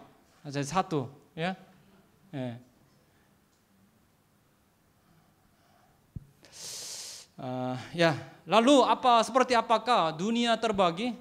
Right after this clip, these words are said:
Dunia terbagi seperti apa? Dikatakan dunia terbagi,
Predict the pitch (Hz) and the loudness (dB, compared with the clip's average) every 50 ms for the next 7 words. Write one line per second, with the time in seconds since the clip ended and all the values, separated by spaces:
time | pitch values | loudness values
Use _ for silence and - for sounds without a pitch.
0 | - 151 175 196 202 208 202 196 185 170 156 147 139 139 139 - 196 - 240 247 | -8 -4 -2 0 2 2 2 2 2 0 0 0 -2 -2 -6 -6 -4 0 0 0
1 | 254 254 - 170 143 123 - - - - _ _ _ _ _ _ _ _ _ _ | 0 0 0 0 0 -2 -6 -14 -20 -20 _ _ _ _ _ _ _ _ _ _
2 | _ _ _ _ _ _ - - 147 139 196 - 202 190 214 208 170 147 160 170 | _ _ _ _ _ _ -12 -10 -2 -2 0 0 0 0 0 0 0 0 -2 -2
3 | 180 175 185 214 226 196 143 127 - - 202 214 214 175 180 180 180 185 202 202 | 0 0 0 0 0 0 -2 -4 -6 -4 -2 0 2 4 4 4 4 4 2 0
4 | 151 127 - - | 0 -2 -4 -10